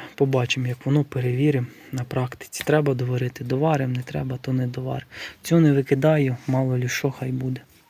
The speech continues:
Чекаю коментарів. Все буде перевірятися ще. Якщо треба, буде дороблюватися.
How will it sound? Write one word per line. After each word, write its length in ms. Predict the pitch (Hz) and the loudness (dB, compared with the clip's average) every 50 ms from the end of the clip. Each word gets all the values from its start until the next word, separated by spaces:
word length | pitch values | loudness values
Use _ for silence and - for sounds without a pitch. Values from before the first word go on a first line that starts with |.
| _ _ _ _ - - - - - - - - - - - - - - - - - _ | _ _ _ _ -20 -20 -20 -18 -18 -18 -16 -16 -16 -16 -18 -20 -20 -20 -20 -20 -20 _
Чекаю 380 | _ - 180 - - 180 165 156 | _ -2 -2 2 2 2 2 2
коментарів. 720 | - - 147 151 160 156 156 - 185 190 208 214 202 - - - - - - - - - - - _ _ _ _ _ _ - - - - - - - - - - _ _ - 1077 - - _ _ - - _ - - - - - - - - - _ _ _ _ _ | 0 0 0 2 2 2 2 2 2 2 2 0 0 -2 -10 -14 -14 -16 -16 -18 -20 -20 -20 -20 _ _ _ _ _ _ -20 -18 -16 -16 -16 -18 -18 -20 -20 -20 _ _ -18 -18 -18 -20 _ _ -20 -20 _ -14 -12 -12 -12 -14 -16 -20 -20 -20 _ _ _ _ _
Все 180 | _ - - 160 | _ 0 2 4
буде 220 | 151 147 135 135 | 4 4 2 0
перевірятися 840 | 127 - 147 143 147 151 170 180 196 196 - - 160 - - - 151 | 0 0 0 0 2 2 2 0 0 -2 -2 -6 -8 -10 -8 -6 -6
ще. 340 | 147 - - - 151 147 147 - - _ _ _ _ _ _ _ - | -6 -4 -4 -2 -4 -4 -6 -8 -16 _ _ _ _ _ _ _ -12
Якщо 260 | - 139 - - 147 | -10 -8 -4 -4 -4
треба, 340 | 139 - 151 151 151 147 139 | -2 0 -2 -2 0 -2 -2
буде 280 | 131 135 139 131 131 127 | -2 -2 -2 0 0 0
дороблюватися. 880 | 123 - 123 127 123 123 127 135 139 143 143 - - - - - - | 0 0 0 0 -2 -2 -4 -4 -6 -6 -8 -12 -12 -12 -12 -12 -12